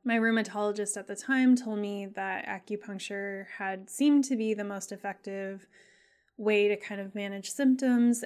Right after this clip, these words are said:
and I was going to acupuncture for a while, and I do think it helped quite a bit and is something that I'm trying to get back into.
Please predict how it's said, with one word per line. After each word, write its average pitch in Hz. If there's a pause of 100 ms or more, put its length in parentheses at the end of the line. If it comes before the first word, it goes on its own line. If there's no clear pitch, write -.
and 196
I 208
was 226
going 233
to 214
acupuncture 202
for 196
a 196
while, 196
and 196
I 196
do 202
think 196
it 170
helped 190
quite 190
a 185
bit 208 (220)
and 196 (100)
is 208
something 208
that 185
I'm 196
trying 196
to 196
get 190
back 185
into. 196